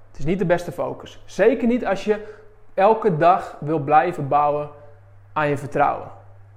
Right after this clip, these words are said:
Wat is dan de beste manier? Wat is een betere manier? Of wat is een meer praktische manier? Nou, dat is de volgende.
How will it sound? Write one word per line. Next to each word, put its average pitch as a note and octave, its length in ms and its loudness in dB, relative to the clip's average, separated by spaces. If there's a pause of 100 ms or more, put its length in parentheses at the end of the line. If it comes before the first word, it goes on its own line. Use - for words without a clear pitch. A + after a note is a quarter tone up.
(600)
Wat A3 220 4
is A3 80 -2
dan A#3 120 4
de G#3+ 60 4
beste F#3 300 2
manier? C#3 280 -6 (240)
Wat F3 180 -4
is G3 80 -2
een G3+ 280 -2
betere E3+ 540 4
manier? C#3 400 -6
Of A2 60 -14
wat D3 220 -2
is E3 120 -6
een E3+ 140 -6 (240)
meer D3+ 200 -2
praktische E3 580 0
manier? C3 300 -10 (380)
Nou, C3+ 120 -12
dat F#3+ 140 2
is A3 100 -4
de G#3 80 -2
volgende. F#3 480 0